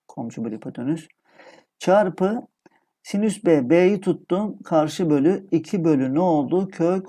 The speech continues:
on üç yaptı. Şimdi şurada bir eksimiz var bizim. Burası da ne oldu? Beş kök on üç yaptı. Burası ne yaptı? Eksi dokuz, eksi sekiz yaptı. Eksi on yedi yaptı. Ama önde eksi var.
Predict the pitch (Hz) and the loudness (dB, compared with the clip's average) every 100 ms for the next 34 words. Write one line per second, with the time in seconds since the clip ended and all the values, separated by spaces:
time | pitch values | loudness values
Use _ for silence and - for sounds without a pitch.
0 | - 165 180 156 180 180 - - 135 147 | -6 -2 0 0 -2 -4 -12 -10 -4 -2
1 | 156 - - 135 127 123 120 117 117 123 | -2 -6 -8 -4 -2 -2 -2 -4 -4 -8
2 | - 165 147 - 185 180 175 170 160 175 | -6 -4 -4 -2 -2 0 0 0 -2 -4
3 | 190 170 165 139 120 110 127 156 190 - | -4 0 0 0 -4 -4 -4 -4 -6 -14
4 | _ _ _ _ _ _ _ - 156 175 | _ _ _ _ _ _ _ -2 0 0
5 | 165 170 180 160 180 151 180 175 - 170 | -2 -2 0 0 0 2 0 0 -2 -2
6 | 151 160 165 156 - 123 - _ 127 147 | -2 -2 0 -2 -4 -8 -8 _ -4 -4
7 | 190 - _ _ _ - 151 160 170 170 | -4 -10 _ _ _ -4 -2 -2 0 0
8 | 156 - 175 180 160 151 - 147 143 135 | 0 -2 -2 -2 0 -2 -2 -4 -2 -2
9 | 143 165 170 - 139 - 175 160 143 143 | -2 -2 -4 -6 -6 -6 -10 -6 -4 -4
10 | 120 123 - 175 - 151 143 160 160 170 | -6 -6 -6 -4 -2 -2 -4 -4 0 2
11 | 160 123 120 120 - - 175 196 147 151 | 2 0 -2 -6 -6 -2 -2 -2 -2 0
12 | 147 156 151 135 - 131 143 180 | 2 2 0 -2 -4 -6 -4 -4